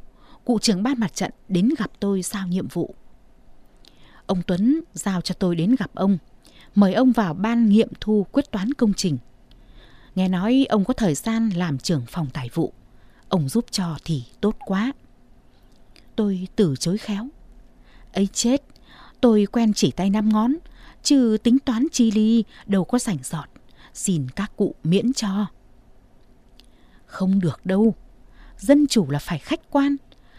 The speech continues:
người dự toán, thi công không thể là người nghiệm thu quyết toán được. Càng tiền của dân thì càng phải minh bạch,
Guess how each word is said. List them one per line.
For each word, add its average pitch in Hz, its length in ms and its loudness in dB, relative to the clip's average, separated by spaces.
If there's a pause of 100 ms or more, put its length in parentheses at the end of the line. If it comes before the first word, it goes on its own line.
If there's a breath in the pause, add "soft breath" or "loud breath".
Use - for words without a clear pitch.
(180 soft breath)
người 170 220 2
dự - 300 -4
toán, 196 240 -2 (200)
thi 262 140 4
công 262 280 4 (440 soft breath)
không 330 320 0
thể 208 160 0
là 151 120 0
người 165 220 2
nghiệm 175 280 0
thu 226 140 0
quyết - 260 -2
toán 233 220 0
được. 208 260 2 (800 soft breath)
Càng 165 200 -4 (100)
tiền 147 220 -2
của 139 160 -6
dân 190 300 0 (460 soft breath)
thì 196 300 2 (120)
càng 214 200 0
phải 185 120 -2
minh 240 260 8
bạch, 196 160 -4